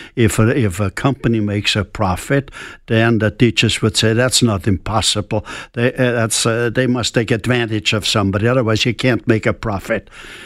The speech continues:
If a company doesn't make a profit, then, uh, then society suffers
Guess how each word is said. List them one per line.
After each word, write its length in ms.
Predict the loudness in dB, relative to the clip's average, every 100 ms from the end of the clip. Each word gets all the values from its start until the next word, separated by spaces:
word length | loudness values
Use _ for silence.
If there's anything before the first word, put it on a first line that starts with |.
| -16 -6
If 180 | -4 -2
a 80 | -2
company 640 | 0 -2 0 -2 0 -2
doesn't 400 | -2 -2 0 0
make 240 | 0 -2
a 40 | -4
profit, 680 | -2 -2 -2 -2 -2 -2 0
then, 580 | 2 4 2 2 2
uh, 480 | 2 2 2 2 2 2
then 260 | 2 4
society 720 | 2 2 2 2 2 4 2
suffers 680 | 2 0 0 -2 -8 -8